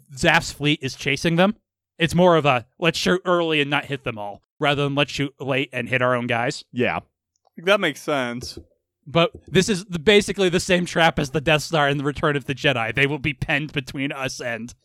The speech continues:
Speaker 1: our fleets.
Speaker 3: The fleets in question get vaporized. I don't know how much of them they show actually escaping. It looks like the Kusanagi didn't.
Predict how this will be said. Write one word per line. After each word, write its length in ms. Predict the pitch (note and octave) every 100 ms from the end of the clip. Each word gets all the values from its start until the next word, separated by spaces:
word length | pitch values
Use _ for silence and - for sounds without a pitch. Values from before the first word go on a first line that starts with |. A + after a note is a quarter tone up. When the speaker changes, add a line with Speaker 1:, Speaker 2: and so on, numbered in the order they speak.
| _ _ -
Speaker 1:
our 100 | B2+
fleets. 520 | - C3 - - - _ _ -
Speaker 3:
The 320 | D#3+ D#3 D#3+
fleets 420 | - F#3+ G3+ -
in 140 | E3+ D3
question 760 | E3+ D#3 - - C3 B2+ A#2+
get 180 | B2 C3+
vaporized. 920 | C3 C3 C3+ B2 A#2 A2+ A#2 B2 B2
I 100 | D3+
don't 140 | F3+ F#3
know 120 | F3
how 140 | F3
much 240 | E3 D#3+ D#3+
of 80 |
them 100 | D3
they 100 | C#3+
show 260 | C3 D3 C#3
actually 380 | C3 B2+ - C#3
escaping. 600 | A2+ - - B2+ B2+ D#3 D3
It 40 |
looks 160 | C#3 D3
like 120 | B2+
the 80 | A#2+
Kusanagi 920 | C#3+ C3+ C3 B2 C3 B2 A#2+ A#2 A2 _ -
didn't. 540 | C3 B2 G#2+ A#2